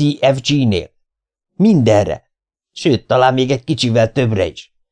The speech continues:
Ez a Spider az életben maradás mestere. Minden segítség nélkül megél a sivatagban, a sarkvidéken, a dzsungelben vagy a hegyek közt.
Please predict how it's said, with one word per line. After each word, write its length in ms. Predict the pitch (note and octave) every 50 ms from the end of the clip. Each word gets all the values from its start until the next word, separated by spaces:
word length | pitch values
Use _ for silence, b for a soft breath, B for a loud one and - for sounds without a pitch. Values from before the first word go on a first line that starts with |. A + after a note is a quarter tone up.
| _ _ _ _
Ez 140 | - D3 D3+
a 60 | E3
Spider 580 | D#3 - - - - F#3 E3 D#3+ D#3 D#3 D3+ -
az 200 | - D3+ D3 -
életben 500 | - D#3 E3 D3+ C#3+ A#2 A2 A2+ B2+ B2
maradás 480 | B2+ B2 B2+ B2+ C3 A#2 A#2 B2 A#2 -
mestere. 640 | - A#2+ A2 G#2 - - G2+ G2+ G2 - - _ _ _ _
Minden 520 | _ G3+ G#3+ G#3+ F#3 F3+ E3 E3+ E3 E3
segítség 720 | D3+ - - D#3+ D#3+ D3+ D3 D3 C#3+ - - C#3 C3+ C3 B2+
nélkül 500 | C3 C#3 C#3 C3+ A#2+ - C#3 C#3 B2+ A#2
megél 360 | C3+ C#3+ C#3 B2+ B2+ B2 A#2 A2
a 120 | - A#2+
sivatagban, 720 | A#2 - C3+ B2+ A#2+ A#2 - - B2+ A#2+ A2+ A2+ A2+ A2 -
a 100 | - A#2
sarkvidéken, 880 | - - - C3+ C3+ B2 - - B2+ B2 A#2 A#2+ A#2 A2+ - - - -
a 100 | - B2+
dzsungelben 720 | A#2+ - D#3 D#3 C#3+ B2 A2 B2 A#2+ A#2+ A#2 A2 A#2+ A2+ A2
vagy 160 | A#2 A#2 A#2
a 80 | A2+
hegyek 400 | A2 A#2+ B2+ A2 A2+ A2 - _
közt. 300 | _ A#2 A2 - - b